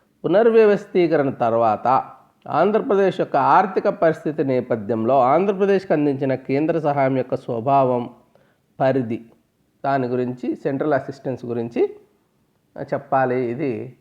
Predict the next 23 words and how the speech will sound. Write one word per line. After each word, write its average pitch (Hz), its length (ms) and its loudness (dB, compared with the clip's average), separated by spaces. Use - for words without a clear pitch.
ఆ, 120 120 -8
ప్రీవియస్ 143 420 -6
గవర్నమెంట్ 131 460 -2
వెళ్ళిపోయే 123 380 -4
ముందు 123 160 -6
వేసిన, 117 240 -4
ఆ, 123 180 -8
వైట్ 120 240 -2
పేపర్లో 131 400 0
ఉంది 120 180 -4
దీని 110 300 -4
గురించి. 107 280 -8
ఇంకా 156 120 -4
పబ్లిక్ 131 560 0
డెట్ 98 200 -4
చాలా 143 280 2
పెద్ద 143 200 -2
సమస్య, 139 540 -4
పెరిగిపోతా 165 640 2
ఉంది 123 180 -2
అది. - 300 -8
కలియుగంలో 139 560 2
పాపం 131 440 0